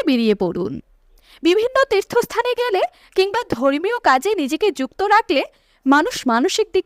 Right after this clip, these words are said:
থেকে অনেকটা ভালো থাকে। আর সেক্ষেত্রে আপনি কোনো সঙ্গী না পেলেও বিভিন্ন সংস্থানের মাধ্যমেও যেতে পারেন।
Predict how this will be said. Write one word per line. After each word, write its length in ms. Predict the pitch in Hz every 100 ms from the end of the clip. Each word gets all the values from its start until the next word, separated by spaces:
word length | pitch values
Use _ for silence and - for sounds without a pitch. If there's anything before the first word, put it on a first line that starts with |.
| -
থেকে 220 | 440 480 -
অনেকটা 440 | 339 523 - 427
ভালো 280 | - 214 180
থাকে। 400 | - 196 - - - - _ _ _ _ _ _ _ _ -
আর 120 | 240
সেক্ষেত্রে 580 | - 339 320 494 - 302 571 - -
আপনি 280 | 269 269 440
কোনো 280 | 427 381 480
সঙ্গী 440 | - 320 330 381 440
না 260 | 254 254
পেলেও 400 | - 427 427 294 640 - _ -
বিভিন্ন 540 | 240 311 370 480 508
সংস্থানের 680 | - - 285 330 - 427 466 415
মাধ্যমেও 560 | 311 285 359 339 311 587
যেতে 320 | - 214 185
পারেন। 380 | 190 165 165 -